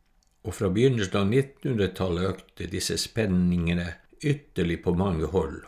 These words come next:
også på norsk side. Og nettopp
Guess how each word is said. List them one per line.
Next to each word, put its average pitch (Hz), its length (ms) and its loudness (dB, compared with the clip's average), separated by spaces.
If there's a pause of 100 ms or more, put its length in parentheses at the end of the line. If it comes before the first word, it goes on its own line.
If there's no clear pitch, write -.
(120)
også 135 320 -2
på 101 80 2
norsk - 440 0
side. - 440 -10 (560)
Og 104 120 -4
nettopp 147 440 -4